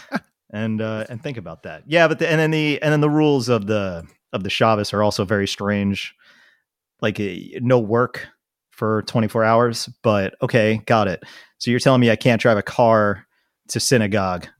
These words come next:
Speaker 2: but you want me to walk miles to do it.
Speaker 1: Mm.
Speaker 2: I always felt bad for those old guys who would do that.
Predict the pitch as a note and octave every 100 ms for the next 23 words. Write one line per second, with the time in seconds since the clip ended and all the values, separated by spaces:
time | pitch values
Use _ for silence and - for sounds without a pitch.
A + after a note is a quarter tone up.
0 | _ - G#2 G#2+ A2 G#2+ G2+ F#2 G2 A2
1 | F#2 - F#2 F2 D2 - - - _ _
2 | - F2+ F2+ A2+ G2+ G2+ C#3 C#3+ C#3+ A#2
3 | A#2+ A2 G#2 F#2 F2+ F#2 E2 E2 D2+ -
4 | - G2+ E2 F#2+ E2+ D#2 -